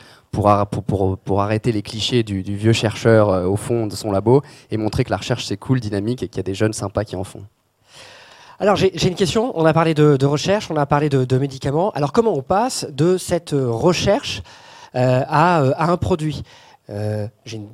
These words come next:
Speaker 2: c'est, en fait, j'ai, j'ai, j'ai une idée en fait derrière cette question, ou comment on passe de la blouse blanche au, au costume de l'entrepreneur en fait.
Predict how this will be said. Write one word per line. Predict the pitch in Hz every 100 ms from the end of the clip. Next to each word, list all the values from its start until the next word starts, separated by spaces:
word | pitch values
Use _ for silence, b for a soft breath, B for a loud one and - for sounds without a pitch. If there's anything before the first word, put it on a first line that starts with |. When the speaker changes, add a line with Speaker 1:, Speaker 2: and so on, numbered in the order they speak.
| _ -
Speaker 2:
c'est, | - 104 110
en |
fait, | 117 151
j'ai, | 107 104
j'ai, | 107 98
j'ai | 104
une | 104
idée | 123 127
en | 139
fait | - 143
derrière | 120 117
cette | 123 113
question, | 120 - 202 - B -
ou |
comment | 143 185 180 151
on |
passe | 127 185 262 - - B B
de | 131 135
la | 123
blouse | 120 208 175
blanche | 156 175 277 - - _ _ _ b b _ 175
au, | 165 180 175
au | 190
costume | 151 180 165 - 202 226 190
de | 170
l'entrepreneur | 175 170 175 - 165 151 147 127
en |
fait. | 113 123 -